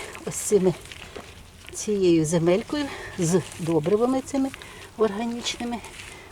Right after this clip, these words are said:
можна посадити нашу рослину. Ось таким чином. І вже рослинка буде далі своїми корінцями шукати воду,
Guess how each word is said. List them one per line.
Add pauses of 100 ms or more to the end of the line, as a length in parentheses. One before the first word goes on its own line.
можна (360)
посадити (1300)
нашу (100)
рослину. (1300)
Ось
таким
чином. (2750)
І
вже (180)
рослинка
буде (100)
далі (380)
своїми
корінцями (560)
шукати
воду,